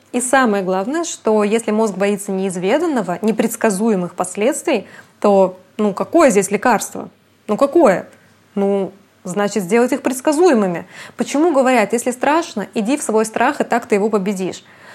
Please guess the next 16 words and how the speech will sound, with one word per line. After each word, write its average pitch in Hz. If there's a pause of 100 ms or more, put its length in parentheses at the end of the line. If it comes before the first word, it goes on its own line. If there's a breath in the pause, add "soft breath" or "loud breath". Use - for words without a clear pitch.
(260 loud breath)
Дело 254
в 277
том, 311
что 240
только 254
через 233
практику, 240
опыт 247
и 247
личное 233
осязание 214
и 247
осознание 220
процесса 202 (240)
уходят 247 (140)
домыслы. 196